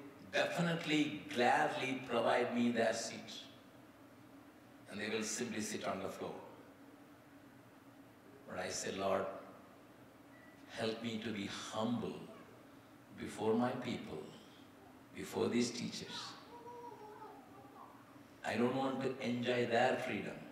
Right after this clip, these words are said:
I don't want to grab that freedom.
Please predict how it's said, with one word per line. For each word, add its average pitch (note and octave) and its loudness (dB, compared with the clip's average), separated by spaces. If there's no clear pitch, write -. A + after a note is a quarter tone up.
I G#2 0
don't A#2+ 4
want C3+ 2
to B2 2
grab A#2+ 4
that A#2+ 4
freedom. G#2+ 2